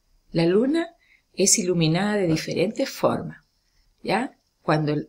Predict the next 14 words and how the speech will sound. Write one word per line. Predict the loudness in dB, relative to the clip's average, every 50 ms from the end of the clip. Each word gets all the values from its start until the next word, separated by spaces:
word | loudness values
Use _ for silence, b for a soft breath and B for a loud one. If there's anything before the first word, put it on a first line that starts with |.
| _ _ _ -8
la | -4 -2 -2
luna | 0 2 2 2 2 0 -2
recibe | -2 0 2 2 2 2 0 -2 -4 -6 -8 _ _ _ _ _ _ _ _ _ _ _
la | -2 -2 0 0
luz | 0 -2 -2
de | -2 -2
diferentes | -2 -2 -4 -4 -2 -2 -2 -2 -4 -8 -10 -10
formas, | -8 -4 -2 -2 -2 -2 -2 -4 -4 -6 _ _ _ _ _ _ _ _ _ _ -4
entonces | -2 -2 -2 -2 -2 -2 0 2 2 2 0 -2 -6 -8 -6
a | -4 -2 0
esto | 0 -2 -2 -4 -4 -4
le | -2 -2 -2
llamamos | -2 -2 -4 -4 -6 -6 -6 -6 -6
nosotros | -6 -6 -6 -8 -6 -6 -6 -8 -6 -8 -10 -10 -10